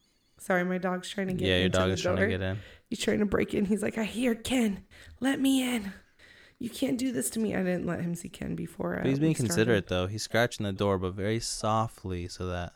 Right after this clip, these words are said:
Speaker 1: Yeah, he knows
Speaker 2: it's
Speaker 1: he's
Speaker 2: like, "I
Speaker 1: gonna
Speaker 2: don't
Speaker 1: get
Speaker 2: want to disturb you guys," but,
Speaker 1: busted.
Speaker 2: but
Speaker 1: Where your
Speaker 2: just
Speaker 1: dog
Speaker 2: in
Speaker 1: is like,
Speaker 2: case.
Speaker 1: "I'm breaking through
Speaker 2: Oh, yeah,
Speaker 1: this
Speaker 2: my dog's
Speaker 1: door."
Speaker 2: trying to
Speaker 1: <laughs>
Speaker 2: chew the door open anyways.
Speaker 1: But, um, yeah, so that's,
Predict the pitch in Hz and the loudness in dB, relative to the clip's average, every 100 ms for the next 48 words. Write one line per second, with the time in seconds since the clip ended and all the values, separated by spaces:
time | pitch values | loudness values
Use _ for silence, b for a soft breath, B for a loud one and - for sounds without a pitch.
0 | - 202 190 180 185 190 - 98 107 120 | -2 0 0 0 -2 -4 -2 2 4 4
1 | 135 135 123 135 135 113 95 87 87 85 | 4 0 0 2 4 4 4 2 2 2
2 | 92 90 - - - - 113 202 202 202 | 2 -2 -6 -10 -12 -2 4 6 6 8
3 | 190 190 180 - 170 147 127 110 98 95 | 8 8 6 6 6 8 8 8 6 2
4 | - - - 220 202 247 262 233 220 277 | 0 -6 0 2 4 2 4 2 2 2
5 | 240 98 175 95 95 92 233 233 233 - | 6 8 8 4 4 8 10 10 6 4
6 | - - - 302 - - - - - 113 | -4 -12 -2 -2 0 -2 -2 -4 -2 0
7 | 98 82 92 92 85 82 82 87 90 87 | 0 0 2 2 2 -2 -4 -4 -4 -4
8 | 82 90 - - - B B B B B | -4 -6 -8 -10 -20 B B B B B
9 | B B 208 208 233 208 208 - - 233 | B B -6 4 6 6 2 -4 2 4
10 | 214 190 185 208 214 - _ _ _ _ | 4 2 -2 -6 -8 -14 _ _ _ _
11 | 233 269 - - 220 240 240 | 4 4 4 2 4 4 2